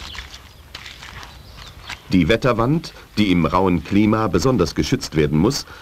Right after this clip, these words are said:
wird in der Eifel allgemein als Schlagsick bezeichnet. Es ist die Hausseite, auf die der Schlagregen trifft.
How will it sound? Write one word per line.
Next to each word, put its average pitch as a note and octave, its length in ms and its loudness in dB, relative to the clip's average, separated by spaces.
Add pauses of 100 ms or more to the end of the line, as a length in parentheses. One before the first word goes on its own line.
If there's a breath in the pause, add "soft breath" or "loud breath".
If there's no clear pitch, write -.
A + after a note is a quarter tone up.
(140)
wird C#3 160 2
in C3 100 4
der - 180 0
Eifel G#2+ 400 2
allgemein G#2 600 2
als F2+ 260 -2
Schlagsick - 880 -2
bezeichnet. C#2 640 -4 (1000 loud breath)
Es G2 160 2
ist - 280 -2
die D#3+ 180 4
Hausseite, G2+ 680 2 (320 loud breath)
auf A#2+ 200 0
die B2+ 120 0
der C3+ 160 2
Schlagregen C#2+ 800 -2
trifft. - 380 -4